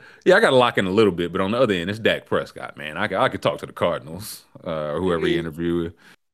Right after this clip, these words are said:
Speaker 2: They said he was gonna have interviews yesterday, and it's like, that, no wonder guys are fucking losing when they're <laughs> interviewing the same day as the game. That's absurd.
Speaker 1: That's
Speaker 2: <laughs>
Speaker 1: crazy. That,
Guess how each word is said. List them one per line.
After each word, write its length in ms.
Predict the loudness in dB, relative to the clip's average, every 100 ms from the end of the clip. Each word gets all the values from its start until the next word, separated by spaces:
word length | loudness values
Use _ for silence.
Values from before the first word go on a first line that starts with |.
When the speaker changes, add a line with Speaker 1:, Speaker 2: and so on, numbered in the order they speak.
| _ _
Speaker 2:
They 120 | -8
said 200 | -6 -6
he 100 | -4
was 120 | -4 -2
gonna 140 | 0
have 140 | 0 0
interviews 680 | 0 0 2 2 0 -10 -10
yesterday, 880 | 2 4 4 2 0 0 -6 -10 -12 -4
and 140 | 4
it's 180 | 4 6
like, 300 | 4 2 2
that, 560 | 4 6 6 4 -2 -20 -18 -2
no 140 | 4
wonder 340 | 6 6 6 4
guys 400 | 6 6 6 2
are 40 |
fucking 400 | 0 2 4 2
losing 500 | 4 4 4 2 -2
when 120 | 0 2
they're 180 | 2 2
<laughs> 60 | 4
interviewing 580 | 6 6 8 8 8
the 80 | 4
same 260 | 2 2 4
day 180 | 4 4
as 120 | 2
the 100 | -2
game. 380 | 2 2 2 2
That's 200 | 0 0
absurd. 760 | -6 -4 0 2 4 2 -2 0
Speaker 1:
That's 220 | 0 0
Speaker 2:
<laughs> 20 |
Speaker 1:
crazy. 360 | 4 4 4 -2 -6 -14 -18 _ _ _ -20 _ _ _ -20 -14 -12 -4
That, 440 | 2 4 4 0